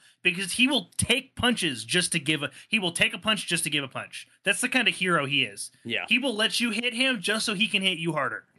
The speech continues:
Speaker 2: Yep. That's a dope ass hero. Uh, Satan says, "Can he beat Scarlet Witch?" You know, <laughs> we can get into that discourse. We can. Uh,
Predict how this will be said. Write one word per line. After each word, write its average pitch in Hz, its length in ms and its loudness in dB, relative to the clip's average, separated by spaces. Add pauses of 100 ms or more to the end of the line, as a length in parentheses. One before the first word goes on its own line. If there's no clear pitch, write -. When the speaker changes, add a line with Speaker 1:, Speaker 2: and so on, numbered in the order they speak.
(500)
Speaker 2:
Yep. 135 220 -6 (420)
That's 110 360 -8
a - 40 -16
dope 113 340 -8
ass 117 260 -2
hero. 107 280 -6 (320)
Uh, 123 260 0
Satan 226 320 2
says, 165 140 -2
"Can 147 200 -2
he 156 140 -4
beat 165 300 -6
Scarlet 131 400 -6
Witch?" 104 340 -8
You 123 80 -4
know, 131 380 -2
<laughs> 1077 1700 -10
we 214 180 8
can 320 240 4
get 220 200 4
into 233 240 4
that 135 260 2
discourse. 143 600 -4
We 117 160 -4
can. 113 500 0
Uh, 107 480 -2